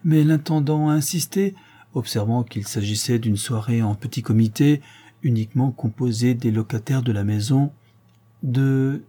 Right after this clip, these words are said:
tous les locataires ? » « Sans doute, car ceux de l'hôtel du fond du jardin sont aussi invités. Il s'agit donc d'une réunion d'une quinzaine de personnes au plus. » « Mon ami, tu as bien fait de ne pas accepter, »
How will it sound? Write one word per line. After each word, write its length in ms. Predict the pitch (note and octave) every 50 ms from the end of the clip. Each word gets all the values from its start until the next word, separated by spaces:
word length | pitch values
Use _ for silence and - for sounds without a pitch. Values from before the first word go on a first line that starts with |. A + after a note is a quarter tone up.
| _ _ _
tous 160 | - E3+ F#3
les 160 | F#3+ F#3 F#3
locataires ? » « 720 | F3 F3 F3 F3 F#3 E3+ D#3+ - - E3 E3+ F#3 G3+ G3+ - - _ _ _ _ _ _ - - - -
Sans 200 | - - C3 C#3+
doute, 240 | G3+ A3+ G#3 -
car 200 | - - A#2+ G#2
ceux 140 | - - B2+
de 60 | A2+
l'hôtel 420 | A2 A2+ A2 G#2+ - - C3 B2 A2+
du 100 | A2+ G#2+
fond 200 | G#2+ - A#2+ A2+
du 80 | A2+
jardin 360 | G#2+ A2+ A2+ A#2 A#2+ D3+ F3 D#3
sont 280 | - - E3+ C#3+ -
aussi 280 | D#3 C3 - - C#3 B2+
invités. 480 | A2+ G#2 G2+ G2 - - G2+ F#2+ G2 - - _ _ _ _ _ _ _ _ -
Il 120 | D3+ C#3
s'agit 220 | - E3+ D#3 C#3+ D3
donc 240 | D3+ E3+ F#3+ F3+
d'une 180 | D3 D3+ D3 D3
réunion 460 | C#3+ C#3+ C#3+ C#3+ C#3+ D3 D#3+ F3+ F#3+
d'une 300 | D#3+ C#3 C#3+ C#3 C#3 C3
quinzaine 420 | - D3 D3 C3+ A#2+ D#3+ D#3 D3+ C#3+
de 100 | D3 C3+
personnes 420 | - D3+ C3+ A#2 - D3+ C#3+ D#3
au 40 | D#3+
plus. » « 420 | E3 - D3 D3 C#3+ - - - _ _ _ _ _ _ _ _ _ _ _ _ _ _ _ _ _ _ _ _ _ _ _ _ - - _ _ _ -
Mon 120 | F3+ D#3+
ami, 300 | D#3+ D#3 E3 F3+ F3 F3 - _ _ _ _ _ _ _ _ _ _ _ -
tu 100 | - F#3+
as 40 |
bien 180 | D3 D3+ D3+ C#3
fait 260 | A2+ - - A2 G2+
de 140 | G2 G#2 G2
ne 80 | G2 F#2
pas 260 | - - G#2 F#2+ G2+
accepter, » 640 | G#2 - - - G#2+ G#2 - - - G#2 F#2+ F#2+